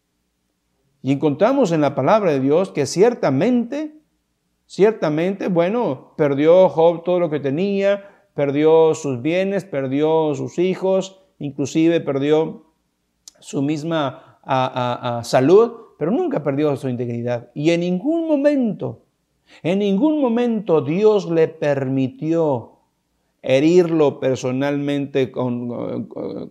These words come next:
en un contacto físico al mismo Job. Lo que estoy diciendo es que por la palabra de Dios podemos ver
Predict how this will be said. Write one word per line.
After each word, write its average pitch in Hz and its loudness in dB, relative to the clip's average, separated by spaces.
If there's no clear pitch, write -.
en 120 -4
un 147 -2
contacto 147 -2
físico 135 -6
al 123 -4
mismo 127 -2
Job. 120 -14
Lo 135 -6
que 156 -2
estoy 226 0
diciendo 196 2
es 170 2
que 180 0
por - 0
la 135 2
palabra 208 4
de 156 -2
Dios 143 0
podemos 170 -2
ver 143 -4